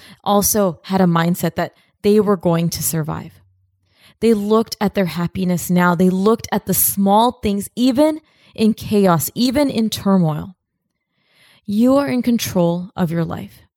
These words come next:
You won't be happy when. Focus on making yourself happy now. Focus on finding that joy. Focus on listening to these episodes. I want to empower you and tell you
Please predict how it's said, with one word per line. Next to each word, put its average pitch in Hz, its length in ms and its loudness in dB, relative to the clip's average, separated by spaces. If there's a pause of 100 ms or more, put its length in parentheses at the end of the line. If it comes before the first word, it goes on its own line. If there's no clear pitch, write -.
(720)
You 226 220 2
won't 226 500 2 (160)
be 233 160 -4
happy 185 680 -6 (180)
when. 175 400 -4 (400)
Focus 226 680 -2
on 202 200 4
making 185 340 2
yourself 170 600 -4
happy 156 560 -8 (160)
now. 165 340 -8 (320)
Focus 226 360 0
on 208 160 0
finding 180 500 0 (100)
that 165 180 -6
joy. 156 240 -4 (240)
Focus 240 320 2
on 208 220 0
listening 208 380 4
to 214 140 0
these 202 280 -2
episodes. 180 560 0
I 208 160 0
want 202 300 -2
to - 160 -8
empower 190 420 -2
you 190 300 -4 (240)
and 180 180 0
tell 185 320 -2
you 233 240 -2